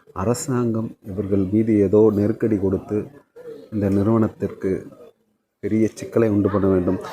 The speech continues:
ஏன்னா, ஃப்ளைட் டிலே அப்படின்னாலே அடுத்த டைம் இந்த ஃப்ளைட்டை புக் பண்ண மாட்டாங்க. So, ஒரு நேம் வந்து ஸ்பாயில் ஆகிடும். இந்த நிறுவனத்தோட நேமை ஸ்பாயில் பண்ணுன்றதுக்காக இந்த வேலைகள்லாம் பண்றாங்களான்றது தெரியல. காலம்தான் பதில் சொல்லும். காத்திருந்து என்ன நடக்கிறது, என்ன பிரச்சனை என்பதை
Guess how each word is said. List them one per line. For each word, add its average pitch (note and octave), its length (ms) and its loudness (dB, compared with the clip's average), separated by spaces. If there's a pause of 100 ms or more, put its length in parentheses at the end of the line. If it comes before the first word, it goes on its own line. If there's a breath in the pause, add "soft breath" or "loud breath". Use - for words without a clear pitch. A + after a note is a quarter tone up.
(180 loud breath)
ஏன்னா, A#2+ 120 0
ஃப்ளைட் A#2+ 420 2
டிலே B2+ 240 4
அப்படின்னாலே G#2+ 580 2
அடுத்த A2+ 320 -2
டைம் B2+ 240 0
இந்த G2+ 220 0
ஃப்ளைட்டை G#2 240 0
புக் F#2+ 160 -6
பண்ண G2+ 260 0
மாட்டாங்க. E2+ 260 -2 (140)
So, B2+ 220 0
ஒரு G2 180 2 (100)
நேம் C3+ 460 4
வந்து G#2 200 2
ஸ்பாயில் - 180 -8
ஆகிடும். F2+ 460 0 (440 loud breath)
இந்த G2 160 0
நிறுவனத்தோட A2 680 2
நேமை A#2 260 4
ஸ்பாயில் A2+ 400 -2
பண்ணுன்றதுக்காக F#2+ 720 -2
இந்த F2+ 240 -2
வேலைகள்லாம் F#2 400 2
பண்றாங்களான்றது F2+ 640 0
தெரியல. F2 460 -4 (540 loud breath)
காலம்தான் G#2+ 540 0
பதில் F#2+ 240 2
சொல்லும். F#2+ 380 -4 (160)
காத்திருந்து G2 760 -2
என்ன G2+ 280 -4
நடக்கிறது, F#2+ 720 -2 (160)
என்ன G#2 240 -6
பிரச்சனை G2 420 -8
என்பதை F#2 460 -6